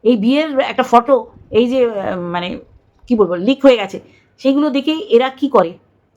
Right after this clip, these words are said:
এরা নোংরাকে সাথ দেয়, আর যেটা সত্যি সেটাকে মিথ্যে বলে প্রচারের আলোয় আনে। সেটা আনলে হবে? আমাদের মতন মানুষগুলো রয়েছে কেন এগুলো প্রমাণভাবে তুলে দিতে? চলো আজকে এইটুখানি, আর একটা ভিডিওর সাথে অবশ্যই দেখা হবে। Love you all।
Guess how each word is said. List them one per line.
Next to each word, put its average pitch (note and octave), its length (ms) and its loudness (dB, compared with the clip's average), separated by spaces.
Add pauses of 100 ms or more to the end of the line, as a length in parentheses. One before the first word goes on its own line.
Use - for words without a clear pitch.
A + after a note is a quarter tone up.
(200)
এরা A#3+ 360 -2 (480)
নোংরাকে B3+ 420 0
সাথ - 340 -2
দেয়, - 140 -8 (640)
আর D#3+ 80 -6
যেটা G3 240 0
সত্যি A#3 340 0
সেটাকে G3+ 300 -4
মিথ্যে F#3+ 280 -4
বলে A3 160 0
প্রচারের E3 400 -6
আলোয় D#3 260 -4
আনে। E3+ 120 -10 (300)
সেটা C#4 160 -4
আনলে C#4 140 -2
হবে? C4 260 -4 (120)
আমাদের G#3+ 300 -2
মতন B3 160 -4
মানুষগুলো G#3+ 420 -2
রয়েছে A3 260 0
কেন G#3 120 -4 (260)
এগুলো G3 220 2
প্রমাণভাবে A3 580 0
তুলে G#3 220 2
দিতে? G#3 220 -6 (280)
চলো C#4 160 2
আজকে B3 220 0
এইটুখানি, C4 400 -2
আর G#3 100 0
একটা A3 160 -2
ভিডিওর G#3+ 240 -2
সাথে B3 180 -8
অবশ্যই G3 260 -4
দেখা F#3 180 -6
হবে। F#3+ 80 -4
Love D#3 140 -4
you D#3+ 120 -4
all। D#3+ 100 -8